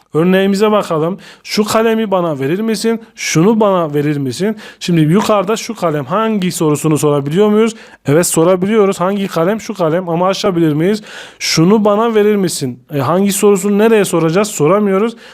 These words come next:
O zaman aşağıdaki zamirdir, yukarıdaki işaret sıfatıdır diyoruz. Soru sıfatlarına baktığımızda isim olan bir sözcüğe sorulan soru sözcükleridir.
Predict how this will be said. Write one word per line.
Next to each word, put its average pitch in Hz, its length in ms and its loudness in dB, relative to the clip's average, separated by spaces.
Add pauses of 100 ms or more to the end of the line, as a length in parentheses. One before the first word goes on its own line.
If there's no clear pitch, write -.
(160)
O 202 100 2
zaman 175 320 0
aşağıdaki 151 800 -2
zamirdir, 190 600 0 (240)
yukarıdaki 170 760 -2 (220)
işaret 156 380 0
sıfatıdır 180 800 -4
diyoruz. 139 440 -2 (440)
Soru 190 360 0
sıfatlarına 202 720 0
baktığımızda 151 600 -2
isim 233 340 -4
olan 214 300 2
bir 214 100 0
sözcüğe 180 460 2
sorulan 185 400 0
soru 208 440 -2
sözcükleridir. 139 840 0